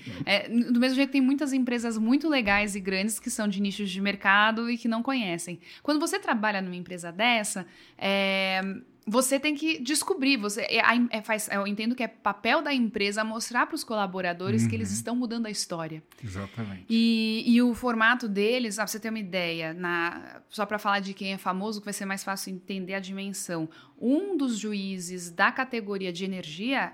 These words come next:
Speaker 2: era simplesmente o presidente da B Y D.
Speaker 1: Uau.
Speaker 2: É nesse nível de gente que tava avaliando. Então, você fala, "Cara, olha, olha o tipo de, de júri que olhou nossa tecnologia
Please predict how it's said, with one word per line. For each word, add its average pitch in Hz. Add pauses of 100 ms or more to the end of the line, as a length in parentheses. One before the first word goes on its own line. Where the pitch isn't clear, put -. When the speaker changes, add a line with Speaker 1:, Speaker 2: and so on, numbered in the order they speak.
(120)
Speaker 2:
era 254
simplesmente 269
o 277
presidente 269
da 294
B 262
Y 302
D. 226 (320)
Speaker 1:
Uau. 110 (380)
Speaker 2:
É 269
nesse 359
nível 285
de 196
gente 185
que -
tava 190
avaliando. 175 (420)
Então, 254
você 247
fala, 214
"Cara, 226
olha, 294
olha 311
o 349
tipo 370
de, 302
de 226
júri 247 (280)
que -
olhou 240
nossa 349
tecnologia 185